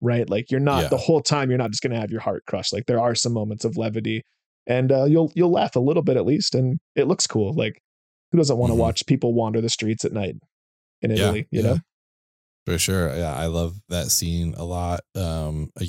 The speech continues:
Speaker 2: like, again, the st-, statue one I like, 'cause I think it's, like,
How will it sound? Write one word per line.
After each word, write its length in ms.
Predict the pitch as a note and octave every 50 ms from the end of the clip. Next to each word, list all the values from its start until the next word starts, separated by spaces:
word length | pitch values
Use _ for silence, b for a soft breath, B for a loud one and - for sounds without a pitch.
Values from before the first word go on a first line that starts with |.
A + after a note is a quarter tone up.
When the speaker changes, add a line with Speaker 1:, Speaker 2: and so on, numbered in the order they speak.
| - -
Speaker 2:
like, 200 | F2 E2 - D#2+
again, 200 | D#2+ E2+ F2 D#2
the 120 | D#2+ -
st-, 340 | - - - - - G2 -
statue 400 | - - A2 F#2 F#2 - - G2
one 120 | F#2 F2
I 60 | F2+ F2
like, 220 | E2+ E2+ E2+ E2 -
'cause 80 | -
I 60 | A#2
think 220 | G2+ B2 B2+ B2 G#2+
it's, 240 | F2+ D#2 - - -
like, 360 | F2 E2 D2+ - - -